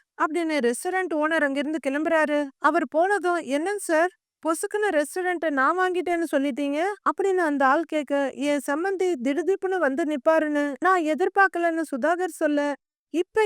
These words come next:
என் பேரை சொல்லிட்டீங்க, நாளைக்கு ரெஸ்டாரண்ட் பேரு மாறும்போது இந்த உண்மை தெரிஞ்சிருமில்லன்னு" அந்த ஆள் கேட்க, இந்த ரெஸ்டாரண்ட்டை எஸ் எல் சி குரூப்ல சேர்க்க வேண்டாம், அதுதான் நமக்கு சேஃப். வேற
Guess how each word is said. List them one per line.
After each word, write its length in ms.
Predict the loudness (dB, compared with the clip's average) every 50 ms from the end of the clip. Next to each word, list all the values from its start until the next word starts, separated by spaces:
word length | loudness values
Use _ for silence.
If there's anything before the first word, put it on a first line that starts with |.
| 2 2
என் 180 | 0 0 0
பேரை 240 | 0 0 0 0 -2
சொல்லிட்டீங்க, 580 | -2 -2 0 0 0 0 -2 -2 -2 -2 -2 -2 -2 -4 -6 -8 -12 _ _
நாளைக்கு 440 | -2 2 2 2 2 2 0 0 0
ரெஸ்டாரண்ட் 580 | 2 2 2 0 0 -2 -2 0 0 -2 -4 -4 -2
பேரு 280 | 0 0 0 0 0 0
மாறும்போது 520 | 2 2 4 4 4 4 2 2 2 2 0
இந்த 180 | 0 0 0 0
உண்மை 240 | 0 0 -2 -2 -4 0 0
தெரிஞ்சிருமில்லன்னு" 760 | 2 2 2 0 0 -2 -2 -2 0 0 0 0 0 0
அந்த 140 | 0 0 2 2
ஆள் 160 | 2 2 0
கேட்க, 280 | -2 -2 -2 -2 -2 -2 -2 -2 -2 -6 -10 _ -6
இந்த 260 | -2 -2 0 2 2 2
ரெஸ்டாரண்ட்டை 720 | 2 2 0 0 0 0 2 2 2 0 -2 -2 0 0 0 0 0 0
எஸ் 260 | 0 0 0 2 0
எல் 160 | 0 0 0
சி 140 | 0 -2 -2
குரூப்ல 400 | 0 -2 -2 -2 0 0 0 0
சேர்க்க 340 | 0 0 -2 -2 -2 -2 -2
வேண்டாம், 420 | 0 0 0 0 0 0 0 -2 -4 _
அதுதான் 480 | -2 0 2 2 2 4 4 4 4 4
நமக்கு 320 | 2 0 0 -2 -2 -4 -6
சேஃப். 360 | -4 -2 -2 -2 -2 -4 -8 -14 -20 _ _ _ _ _ _ _ -2
வேற 260 | 0 2 2 4